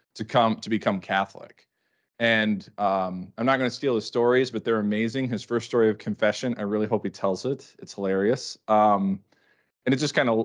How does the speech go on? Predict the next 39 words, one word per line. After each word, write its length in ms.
lightens 440
the 80
mood 320
around 340
it 120
too. 320
So 420
hopefully 260
you 60
can 120
make 260
that, 340
just 160
kind 160
of 80
reiterating 680
from 100
last 220
time, 180
February 280
twenty-sixth, 560
three 320
P 240
M. 320
Great. 260
Oh 80
yeah, 180
for 220
some 160
reason 240
I 20
have 100
that 180
twice. 340
Well, 120
I 60
copied 320
and 100
pasted. 320